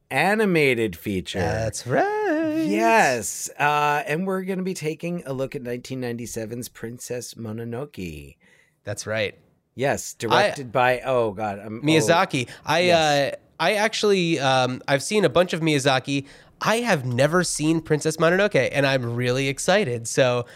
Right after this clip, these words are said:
Speaker 2: I'm glad that you picked that one. I think that you said m-, maybe it's its,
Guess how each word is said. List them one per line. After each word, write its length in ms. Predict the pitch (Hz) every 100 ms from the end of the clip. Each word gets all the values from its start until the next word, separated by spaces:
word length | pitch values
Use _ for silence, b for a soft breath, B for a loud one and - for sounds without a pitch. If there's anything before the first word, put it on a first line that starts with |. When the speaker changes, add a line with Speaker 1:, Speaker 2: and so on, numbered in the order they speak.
| B
Speaker 2:
I'm 140 | - 131
glad 180 | 160 175
that 60 |
you 140 | 160 165
picked 240 | 165 151
that 260 | 131 131 123
one. 180 | 123 117
I 40 |
think 200 | 120 165
that 60 | 165
you 120 | 135
said 300 | 117 - 123 120
m-, 80 | 110 -
maybe 300 | 127 131 127
it's 140 | 120
its, 380 | 120 - - -